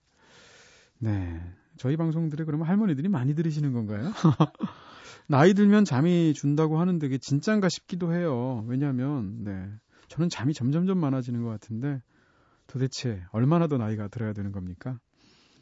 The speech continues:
꿈다방 미니 게시판으로 차은진님께서 "남친이랑 말다툼하고 들어왔네요. 둘 다 정말 철부지 어린,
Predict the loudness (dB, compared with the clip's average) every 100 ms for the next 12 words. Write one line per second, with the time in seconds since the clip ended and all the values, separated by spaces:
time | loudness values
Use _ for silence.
0 | -20 _ 0 6 8 8 6 4 2 0
1 | 0 0 -2 -2 0 2 0 0 -2 0
2 | -2 -4 -6 -4 -6 -8 _ _ _ 2
3 | 2 4 4 6 6 4 4 2 2 0
4 | 0 -2 -2 -2 -2 -4 -6 -10 _ _
5 | -2 2 2 2 0 2 0 -2 -6 _
6 | _ _ -8 -2 -2 0 0 0 0 -2